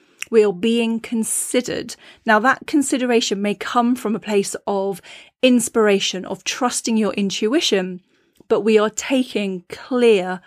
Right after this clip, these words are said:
aligned, and intentional action. Because when you step into the energy of being intentional,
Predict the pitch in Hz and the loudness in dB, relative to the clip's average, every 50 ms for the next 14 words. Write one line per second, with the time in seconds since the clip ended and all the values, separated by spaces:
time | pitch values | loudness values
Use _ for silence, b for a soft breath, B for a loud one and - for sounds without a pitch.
0 | b b b b - 202 196 196 202 208 202 190 185 185 180 185 180 - - - | b b b b 0 4 4 6 6 6 4 2 2 0 -2 -4 -8 -8 -4 -2
1 | 196 190 202 - - 202 202 185 185 - - - 254 233 - - - - 208 214 | -2 -2 -2 -2 -4 -4 -4 -6 -6 -8 -6 -2 -2 -2 -2 -2 -4 -4 -4 -4
2 | - - 185 175 - _ _ _ _ _ _ - 208 - - - - - - - | -8 -8 -10 -10 -12 _ _ _ _ _ _ -2 -2 -2 -2 -4 -6 -6 -6 -6
3 | - - - _ _ _ _ _ _ _ _ _ _ _ _ _ B B B B | -8 -12 -16 _ _ _ _ _ _ _ _ _ _ _ _ _ B B B B
4 | B B B B 247 240 294 226 233 226 220 233 233 262 277 294 320 330 320 302 | B B B B -2 0 0 0 0 -2 -4 0 0 2 4 4 4 4 4 2
5 | - - 285 - - - 240 233 226 - 226 208 214 - - 208 214 214 202 - | 2 0 -2 -2 -2 -2 -2 -2 -2 -2 -4 -4 -4 -2 -2 0 0 0 0 0
6 | 202 196 - - 196 196 190 160 156 _ - 208 202 202 196 220 226 175 - 208 | -2 -2 -2 -2 -2 -2 -4 -4 -6 _ 2 4 4 4 4 2 0 -4 -4 -4
7 | 196 196 185 - - - 269 254 - - - 196 208 - - - - 180 | -6 -6 -6 -6 -4 -4 -4 -2 -2 -4 -4 -4 -6 -8 -10 -12 -12 -14